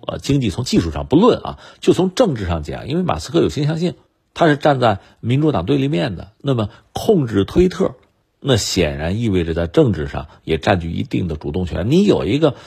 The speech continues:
就是发声的地方了，所以他就最终是把推特盘下来，四百四十亿美元吧。问题在于，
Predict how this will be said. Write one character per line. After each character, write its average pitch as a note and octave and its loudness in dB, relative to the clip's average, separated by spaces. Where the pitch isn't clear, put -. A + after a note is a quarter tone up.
就 - -6
是 F2+ -4
发 E3 -2
声 F3+ 2
的 F3+ 2
地 B3+ 2
方 C#2+ -2
了， - -18
所 C#3 4
以 A2 4
他 A#2+ 0
就 G2 2
最 G#2 2
终 G2 -2
是 E2+ -4
把 - -8
推 - -4
特 E2 -2
盘 D2 -4
下 F#2 0
来， E2+ -6
四 - -6
百 D#2+ 2
四 - 0
十 G#2 -4
亿 A2+ 0
美 F2 -2
元 C2 -6
吧。 F2 -4
问 F3 4
题 G2+ -2
在 F#2+ 2
于， E2+ -2